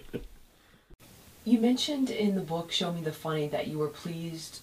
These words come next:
with many of the writers with whom you interviewed because you felt that they stopped with their typical P R pitch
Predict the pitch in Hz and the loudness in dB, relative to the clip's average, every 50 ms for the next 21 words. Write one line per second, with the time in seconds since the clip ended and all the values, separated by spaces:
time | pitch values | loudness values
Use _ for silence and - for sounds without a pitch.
0 | - - 151 151 170 165 165 165 156 - - - - - - - 170 165 160 156 | -16 -14 -10 -6 -6 -4 -4 -4 -6 -8 -12 -18 -18 -16 -12 -8 -6 -4 -4 -4
1 | 147 151 156 156 156 147 - 151 147 147 147 147 151 - - - - - - - | -4 -4 -4 -4 -6 -6 -6 -6 -4 0 0 2 0 0 -2 -6 -8 -10 -12 -12
2 | - 160 156 160 151 - - 175 175 165 - 165 165 160 147 - 170 - - 180 | -8 -6 -4 -4 -4 -4 -6 -6 -6 -8 -8 -8 -8 -8 -8 -10 -10 -8 -4 -4
3 | 185 185 - - - - - - - - - 190 208 208 - 208 196 214 208 240 | -4 -4 -6 -10 -14 -14 -14 -16 -14 -4 0 0 0 4 6 6 6 6 6 0
4 | 214 - 208 196 180 175 - - - - 170 151 143 170 - - 165 165 160 - | -2 0 0 0 0 0 -2 -4 -2 0 2 2 2 2 -2 -6 -10 -10 -6 -2
5 | 151 151 147 139 - - 160 - 160 151 - - 151 - - - - 151 147 131 | 0 0 0 -2 -2 -6 -6 -6 -6 -8 -6 -6 -6 -6 -8 -6 -4 -2 0 0
6 | 127 131 135 135 131 - - - 147 117 - - - - - - - | 0 -2 -2 -4 -6 -10 -10 -10 -10 -10 -8 -6 -4 -2 -2 -4 -6